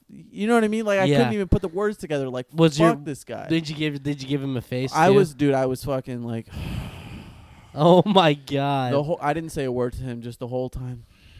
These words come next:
Speaker 2: <laughs> You're that guy where I would be like, "Dude, go fuck yourself, dude.
Speaker 1: Yeah,
Speaker 2: Go fuck yourself."
Speaker 1: and he just, he just put his head down. He just,
Speaker 2: Mm.
Speaker 1: the whole time, he just put his head down. Like, he kinda
Speaker 2: Oh,
Speaker 1: felt bad.
Speaker 2: he shamed him.
Speaker 1: And I just, like, I fucking went in,
Speaker 2: You
Speaker 1: dude. I was just like,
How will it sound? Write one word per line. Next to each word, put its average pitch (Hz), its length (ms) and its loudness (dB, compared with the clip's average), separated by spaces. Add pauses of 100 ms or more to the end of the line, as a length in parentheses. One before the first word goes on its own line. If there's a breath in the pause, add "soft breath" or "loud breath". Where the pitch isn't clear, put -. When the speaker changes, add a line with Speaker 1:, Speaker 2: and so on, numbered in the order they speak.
(1040 loud breath)
Speaker 2:
<laughs> 277 100 -12 (1200 loud breath)
You're 190 200 6
that 214 220 10
guy 170 260 8
where 165 180 6
I 147 160 8
would 151 140 4
be 151 80 -2
like, 131 200 -4 (200)
"Dude, 302 160 4
go 320 100 2
fuck 262 340 4
yourself, 135 420 -2
dude. 151 440 0
Speaker 1:
Yeah, 175 240 2
Speaker 2:
Go 294 40 0
fuck 226 260 4
yourself." 143 260 -2
Speaker 1:
and 151 200 -2
he 170 160 -8
just, 170 300 -4
he 160 180 -10
just 170 200 -8
put 135 160 -4
his 117 120 -12
head 113 220 -10
down. 92 260 -16
He 120 140 -10
just, 120 200 -4
Speaker 2:
Mm. - 20 -10
Speaker 1:
the 123 80 0
whole 123 180 0
time, 110 220 -6
he 113 60 -4
just 107 140 -10
put 113 100 -6
his 113 120 -12
head 113 180 -10
down. 113 220 -10
Like, 113 140 -14
he 131 100 -10
kinda 131 200 -6
Speaker 2:
Oh, 151 340 8
Speaker 1:
felt - 40 2
bad. 120 160 -4
Speaker 2:
he 143 100 -4
shamed 143 580 -2
him. 123 220 -2
Speaker 1:
And 135 180 -4
I 135 220 -4
just, 127 340 -10
like, 120 200 -6
I 131 180 -4
fucking 120 500 -8
went 113 240 -8
in, 113 220 -4
Speaker 2:
You 107 80 -10
Speaker 1:
dude. 110 140 -8
I 113 100 -8
was 113 80 -10
just 127 240 -12
like, 120 100 -10